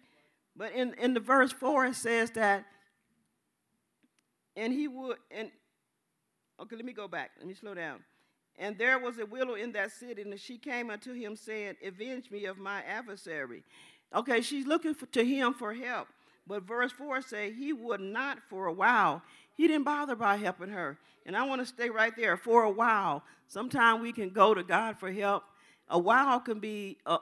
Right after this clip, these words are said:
a, a, a long time. A while is a, a period of time. A while can be, uh, three days, four days, a month, a year, three years.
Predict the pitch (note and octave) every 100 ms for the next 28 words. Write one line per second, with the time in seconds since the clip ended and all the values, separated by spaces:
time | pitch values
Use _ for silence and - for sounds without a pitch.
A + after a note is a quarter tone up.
0 | - F3+ - F#3 F3 - F#3 G3 A3 G#3+
1 | A3+ A3 G3+ D#3 D3+ _ _ _ - F3
2 | G3+ A#3 A3+ G#3 F#3 G3 F#3+ F3 E3+ -
3 | D#3 C#3+ - C#4 C#4 A#3 F#3 - B3 B3
4 | G#3+ D3 C3 C#3 _ _ - F3 F#3+ A#3
5 | B3 A#3+ A#3 G3+ G#3+ G#3 G3+ G3+ _ _
6 | F3 F3+ E3+ E3 - _ A3 C4 A#3 G3
7 | F#3 F#3 A3+ A#3 A#3 G#3 F#3 F3 F3 G#3
8 | A#3 G#3 - F#3 G3 A#3+ G#3 F3+ G#3 A3+
9 | A3+ G3 A#3+ A3 D#3 C#3+